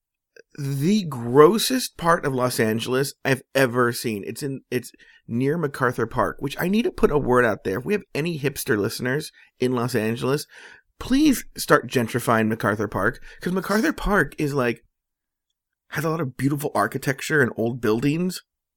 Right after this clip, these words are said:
and the park is beautiful, but it's disgusting. It is the most disgusting place I've ever been to. Like, people think, I think people think East L A looks like MacArthur Park. It doesn't. East L A just looks like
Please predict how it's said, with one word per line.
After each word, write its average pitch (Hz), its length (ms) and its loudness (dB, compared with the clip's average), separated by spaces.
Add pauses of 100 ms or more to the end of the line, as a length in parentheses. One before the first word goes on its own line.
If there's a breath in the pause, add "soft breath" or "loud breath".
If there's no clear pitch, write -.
(640)
and 131 140 4
the 110 60 4
park 113 280 0
is 147 100 -2
beautiful, 160 480 -2 (720 loud breath)
but 151 140 -4
it's 156 200 2
disgusting. 120 1300 0 (240 soft breath)
It 185 160 6
is 190 140 0
the 214 120 4
most 190 440 -4
disgusting 147 840 -2
place 143 420 2
I've 117 200 2 (120)
ever 123 280 2
been 120 280 2
to. 107 220 0 (220 loud breath)
Like, 175 140 0
people 226 260 2
think, 226 320 4
I 170 60 0
think 247 200 2
people 311 240 4
think 214 320 2
East 139 240 -2
L 139 220 6
A 131 280 6 (180 soft breath)
looks 101 440 -2
like 156 120 -2
MacArthur 160 400 0
Park. 175 360 -2 (180 loud breath)
It 156 160 4
doesn't. - 320 2 (160 loud breath)
East 170 220 -2
L 208 140 4
A 196 80 4
just 165 160 -4
looks 147 160 2
like - 180 -4